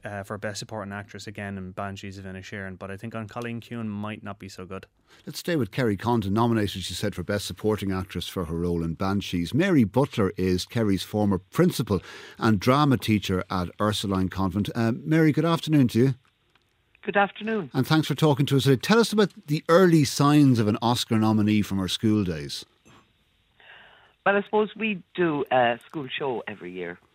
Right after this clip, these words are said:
Speaker 3: which is a big production <laughs> because all the kids want to be in it. And, uh, it's confined to third, fourth,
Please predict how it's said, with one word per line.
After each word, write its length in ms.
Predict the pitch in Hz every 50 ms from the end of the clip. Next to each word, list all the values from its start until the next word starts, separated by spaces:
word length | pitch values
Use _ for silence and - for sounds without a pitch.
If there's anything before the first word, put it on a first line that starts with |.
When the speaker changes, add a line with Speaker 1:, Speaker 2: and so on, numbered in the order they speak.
| _ -
Speaker 3:
which 160 | 98 - -
is 60 | 92 - -
a 40 |
big 220 | 107 - 143 135 -
production 540 | - 101 - 98 80 - - - - - -
<laughs> 60 | - -
because 220 | - 101 87 - - - - _ - - - - - _ _ _ _ _ - _
all 160 | - 120 113 95
the 80 | 104
kids 200 | - 127 110 - 117
want 160 | 107 110 104
to 60 | -
be 120 | - 110 120
in 100 | 135 151
it. 100 | 120 - - - - _ _ _ _ _ _ _ _ _ _ _ _ - -
And, 400 | 107 104 101 101 101 104 98 104
uh, 560 | 107 104 107 104 104 98 98 104 101 98 101 101 _ _ _ _ _ _ _ -
it's 160 | 98 95 _ - -
confined 460 | - 117 92 95 - 120 104 104 98 - -
to 60 | 95 - -
third, 300 | 117 104 101 101 98 - - - - _ _ _ _ _ _ _ _ _ _ _ _ _ _ _ _ _ _
fourth, 240 | - 104 95 92